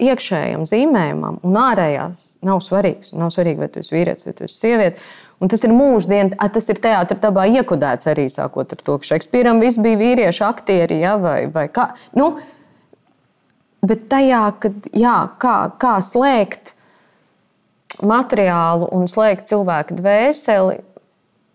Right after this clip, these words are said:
lai, lai neapspriestu to, tur spēlē vīrietis vai sieviete. Nu, ir daudz, ir t-, ar to mūždien visi ņemšies, un taču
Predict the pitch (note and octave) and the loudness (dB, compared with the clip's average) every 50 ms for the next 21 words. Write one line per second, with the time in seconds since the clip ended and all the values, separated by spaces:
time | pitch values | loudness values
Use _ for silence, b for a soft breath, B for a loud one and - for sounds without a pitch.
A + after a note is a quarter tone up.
0 | _ _ _ _ _ _ _ _ _ _ _ _ _ _ _ - F#3 F#3+ G#3 G3 | _ _ _ _ _ _ _ _ _ _ _ _ _ _ _ -2 -2 0 2 2
1 | F#3 F#3 - - - G#3 G3 F#3+ F#3 F#3 G#3+ B3+ B3+ A3 D3 - - - - - | 2 0 0 0 0 2 2 2 2 4 4 2 2 2 0 -2 -4 -12 -6 -4
2 | D3+ C3 C#3+ - - - - - G3 G3+ G#3+ G#3+ - - D#3 - - - F3 E3+ | -4 -4 -4 -8 -12 -14 -4 -2 0 0 0 -2 -4 -8 -12 -12 -6 -4 -2 -2
3 | F3 F3+ F3+ D#3+ D3 D#3+ E3+ F#3 G3 F3+ D#3 D3+ - - D#3+ D#3 D3+ - - - | 0 0 0 -2 -2 -2 -2 -2 0 -2 -2 -4 -6 -8 -8 -8 -8 -12 -8 -6
4 | F#3 F#3 F#3 F#3 F3 D3+ - - - - A3+ - - - D4 D#4+ C4+ A3+ B3+ B3 | -2 -2 0 0 -2 -2 -6 -8 -6 -2 -2 -2 2 2 2 4 4 4 4 4
5 | C4 C4+ C#4 C4+ A#3 - - - - - - G#3+ - - A#3+ - - C4 C4 B3+ | 4 4 4 2 2 0 0 -2 -2 0 -2 -2 -2 -2 -4 -2 0 0 2 4
6 | B3 C4 C4 C4 A#3+ B3 - G3 F3+ F3+ F3+ F#3+ F#3 G#3 G3+ G3 G3 G#3 A3 G#3+ | 4 4 4 2 2 0 0 0 0 0 0 -2 -2 -2 -2 0 0 0 0 0
7 | - G3 F3+ F3+ - F3 E3+ E3+ - - E3 - - D#3+ | 0 -2 -2 -2 -4 -6 -6 -6 -6 -6 -10 -8 -4 -2